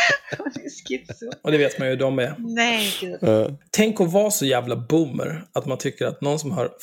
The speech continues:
Speaker 2: fyra färger i hår-, håret, då är man schizofren. Du, du har bara färgat håret i olika färger. Vem fan bryr sig? Spelar det för roll?
Speaker 1: Men han tror ju också att schizo är multiple personality disorder.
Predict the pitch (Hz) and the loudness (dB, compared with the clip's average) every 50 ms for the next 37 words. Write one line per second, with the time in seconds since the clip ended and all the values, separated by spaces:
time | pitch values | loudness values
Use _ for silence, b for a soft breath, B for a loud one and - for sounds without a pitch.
0 | - - - 165 147 123 123 123 139 143 - - 131 117 120 120 127 135 127 123 | -10 -8 -6 -4 -4 -2 0 0 0 0 2 2 2 2 2 0 0 0 0 0
1 | 123 135 143 147 143 - - - - 104 98 B B B B B B B 170 156 | -2 -4 -6 -6 -6 -4 -2 -2 -2 -4 -6 B B B B B B B 4 4
2 | 139 - - - - - _ b b b b _ - 147 151 156 147 143 131 123 | 4 2 0 -6 -10 -16 _ b b b b _ -2 0 2 2 4 2 2 0
3 | - - 165 147 - - 139 - - - 185 - - 156 175 170 156 156 196 175 | 0 0 0 0 0 -2 -4 -4 0 0 0 0 0 0 -2 -2 -2 -4 -6 -6
4 | 160 175 202 185 165 185 196 190 - - 202 202 139 139 151 - - - 139 160 | -2 0 2 2 2 2 0 0 2 0 2 4 4 4 4 2 0 -4 -4 -2
5 | 254 254 208 - 226 165 - - - - - 240 202 107 85 - - 226 190 143 | -2 -2 0 0 0 -2 -2 -4 -8 -8 -4 -2 -2 0 -2 0 0 0 0 0
6 | 160 170 170 220 - - - - - - - _ _ _ - - - 262 233 220 | -2 -2 -4 -4 0 2 2 2 2 0 -10 _ _ _ -12 -4 0 2 2 2
7 | - - 139 - 381 302 175 180 - - - 208 220 226 247 240 247 247 - - | 2 0 0 0 0 -2 -2 -4 -6 -2 2 2 4 4 4 0 0 0 -4 0
8 | 269 247 220 214 226 254 262 - - - 220 208 - - - - - 226 214 - | 2 2 4 4 4 2 2 0 0 0 0 0 0 -4 -6 -2 0 0 0 -2
9 | - - - 220 220 220 - - 208 185 180 180 180 190 202 190 170 151 - - | -4 -2 0 2 4 4 4 4 2 2 0 0 -2 0 0 0 0 -2 -6 -10
10 | - 180 170 - 196 180 175 - 185 175 165 165 165 - - 156 160 170 - - | -8 -8 -6 -4 -4 -4 -4 -4 -2 -4 -4 -4 -6 -12 -16 -14 -12 -12 -10 -6
11 | 165 170 170 175 190 202 | -6 -6 -4 -4 -6 -8